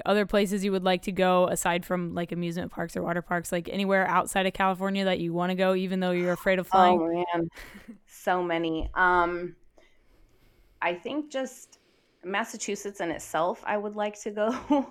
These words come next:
Speaker 2: <laughs> Um, there's so many places out there. Um, Pennsylvania.
Speaker 1: Mm-hmm.
Speaker 2: Um, and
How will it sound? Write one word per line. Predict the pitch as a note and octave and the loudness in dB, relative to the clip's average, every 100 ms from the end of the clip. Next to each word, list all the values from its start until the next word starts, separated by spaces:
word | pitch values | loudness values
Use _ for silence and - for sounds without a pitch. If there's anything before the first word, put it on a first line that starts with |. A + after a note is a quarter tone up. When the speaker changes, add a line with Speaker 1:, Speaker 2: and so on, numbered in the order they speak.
| _ | _
Speaker 2:
<laughs> | - - - _ - | -20 -20 -20 _ -4
Um, | F3 E3 D#3 D3+ D3 - - | -2 0 -2 -6 -10 -14 -6
there's | F3+ E3+ - - | -6 -6 -12 -18
so | - - G3 F#3+ | -18 -8 -4 -4
many | F#3+ F#3 | -4 -6
places | F3+ E3+ D#3+ - F3+ | -8 -8 -8 -12 -8
out | E3+ D#3+ D#3+ | -6 -6 -6
there. | D#3 D#3 E3 E3 - | -4 -2 -4 -6 -8
Um, | E3 D#3+ D3+ D3+ A2 - _ | -6 -4 -4 -6 -10 -14 _
Pennsylvania. | - F3+ E3+ D3+ D#3 E3 E3 E3 F3 | -10 -4 -4 -4 -4 -4 -4 -6 -8
Speaker 1:
Mm-hmm. | F#3 F3 F#3 - - | -10 -10 -10 -12 -6
Speaker 2:
Um, | E3 D3+ D3 A2 B1 B1 - _ _ _ _ _ _ - _ _ _ _ _ _ _ _ _ _ _ _ _ _ | -4 -2 -4 -8 -12 -16 -20 _ _ _ _ _ _ -20 _ _ _ _ _ _ _ _ _ _ _ _ _ _
and | F#3 F#3+ F#3 | -10 -6 -6